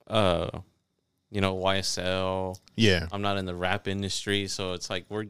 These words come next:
Speaker 1: I'm getting so many different sides.
Speaker 2: Mm-hmm.
Speaker 1: And it's like, who do I believe, you know? 'Cause there's, like,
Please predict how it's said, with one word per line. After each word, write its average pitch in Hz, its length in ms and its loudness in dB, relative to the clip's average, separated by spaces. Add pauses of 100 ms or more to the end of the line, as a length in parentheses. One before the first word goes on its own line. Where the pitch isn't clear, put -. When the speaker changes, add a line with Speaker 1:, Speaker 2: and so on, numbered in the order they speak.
Speaker 1:
I'm 117 220 2
getting 110 320 0
so 110 240 0
many 104 220 0
different 104 420 -2
sides. 101 640 0
Speaker 2:
Mm-hmm. 101 300 2 (480)
Speaker 1:
And 101 120 4
it's 95 140 4
like, 95 200 -2
who 127 120 0
do 120 80 2
I 110 140 6
believe, 95 420 0
you 95 80 -2
know? 101 140 0
'Cause 101 160 -2
there's, 110 200 6
like, 101 360 -2